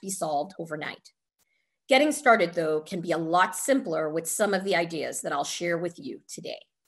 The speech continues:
I'm gonna cover a few simple starts in three distinct categories:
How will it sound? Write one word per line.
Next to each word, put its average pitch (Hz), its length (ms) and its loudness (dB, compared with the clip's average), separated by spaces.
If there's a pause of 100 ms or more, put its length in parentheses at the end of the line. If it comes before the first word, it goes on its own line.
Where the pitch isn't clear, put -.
(1700)
I'm 277 120 4
gonna 349 140 2
cover 226 320 4
a 202 140 2
few 233 200 0
simple 208 340 0
starts 185 360 -2
in 190 200 -8
three 247 580 -2
distinct 196 560 -6
categories: - 800 -10